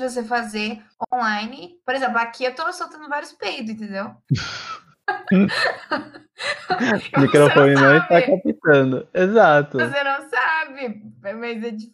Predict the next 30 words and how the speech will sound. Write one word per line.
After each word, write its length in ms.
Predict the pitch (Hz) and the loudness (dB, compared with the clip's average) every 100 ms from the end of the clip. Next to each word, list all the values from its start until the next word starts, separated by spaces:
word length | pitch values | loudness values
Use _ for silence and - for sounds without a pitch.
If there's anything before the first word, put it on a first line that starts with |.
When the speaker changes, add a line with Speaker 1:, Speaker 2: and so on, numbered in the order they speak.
| _ | _
Speaker 1:
exato, 560 | 233 233 330 269 247 247 | -8 -6 -2 -2 -4 -8
por 160 | 233 240 | -10 -10
isso. 400 | 359 277 - 208 196 196 _ - | -10 -14 -16 -14 -14 -16 _ -8
Speaker 2:
Nossa, 320 | 135 139 139 | -2 -2 -2
em 40 | |
várias 240 | 123 123 143 | 0 0 0
videochamadas, 720 | 156 147 160 147 123 117 117 | -6 -8 -6 -6 -4 -2 -2
em 120 | 127 151 | -4 -2
aula 300 | 135 123 123 | 0 0 -2
até, 440 | - 110 113 - - | 0 2 0 -4 -16
assim, 240 | - 123 120 | -10 -8 -6
quando 220 | - 135 | 0 0
eu 80 | 131 | 0
sei 120 | 143 | 0
que 80 | - | 0
eu 40 | |
vou 80 | 135 | 0
soltar 240 | - 123 120 | 0 -2 -2
um 60 | |
pum, 140 | - 135 | 0 2
eu 80 | 131 | 6
garanto 420 | 131 131 127 - | 8 6 4 -2
que 260 | - 127 | -2 0
o, 260 | 120 117 117 _ - | 0 -2 -6 _ -12
o 80 | 135 | -6
microfone 580 | 127 - 127 117 123 117 | -4 -2 -4 -4 -4 -2
tá 120 | 123 | -2
mutado, 840 | 123 123 - 110 110 120 131 143 139 _ | -2 -4 0 2 4 2 -2 -6 -10 _
só 200 | - 123 | -4 -4
pra 500 | - 131 131 135 | 0 0 0 -2